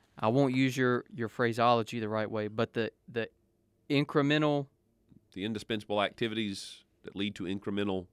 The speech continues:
Speaker 2: transformation?
Speaker 1: yeah, that one. Because it's so easy to get discouraged sometime and be like, <sighs> "Why,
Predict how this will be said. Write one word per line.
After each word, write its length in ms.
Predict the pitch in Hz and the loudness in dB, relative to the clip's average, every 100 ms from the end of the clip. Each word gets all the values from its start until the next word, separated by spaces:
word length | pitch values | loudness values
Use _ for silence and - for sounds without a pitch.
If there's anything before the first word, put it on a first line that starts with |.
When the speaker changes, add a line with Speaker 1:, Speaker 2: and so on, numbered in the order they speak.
| _ | _
Speaker 2:
transformation? 600 | 110 135 107 104 107 110 | -2 -2 0 -2 -2 0
Speaker 1:
yeah, 240 | 147 127 | 4 4
that 240 | 101 139 117 | 6 6 6
one. 160 | 107 - _ _ _ _ _ _ _ _ - | 0 -8 _ _ _ _ _ _ _ _ 2
Because 420 | 170 170 190 156 - | 4 8 6 6 4
it's 200 | 165 156 | 2 2
so 280 | - 190 185 | 4 6 8
easy 280 | 185 185 185 | 6 2 0
to 80 | |
get 160 | 156 151 | 2 0
discouraged 480 | 135 - 151 165 147 | -2 0 2 2 2
sometime 500 | 151 135 143 135 131 | -2 -2 0 2 2
and 80 | 117 | 0
be 140 | 127 | 0
like, 320 | 120 113 - - _ - | 2 0 -2 -14 _ -18
<sighs> 1040 | - - - - _ _ _ _ _ _ | -12 -12 -14 -20 _ _ _ _ _ _
"Why, 260 | 117 135 | 6 8